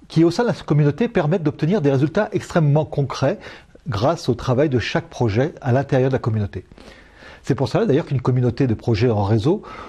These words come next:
fonctionne mieux qu'une simple communauté en réseau. Pour que la communauté fonctionne en réseau,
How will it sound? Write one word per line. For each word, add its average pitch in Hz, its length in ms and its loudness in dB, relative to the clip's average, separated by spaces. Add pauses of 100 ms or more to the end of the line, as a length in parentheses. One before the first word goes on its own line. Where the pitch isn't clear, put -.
(140)
fonctionne 143 680 0
mieux 139 200 4
qu'une 143 180 -4
simple 143 280 -2
communauté 113 440 0
en 104 60 2
réseau. 101 360 -2 (1000)
Pour - 120 -2
que - 80 0
la 175 80 4
communauté 208 400 0
fonctionne 180 640 -2 (260)
en 123 140 2
réseau, 139 480 2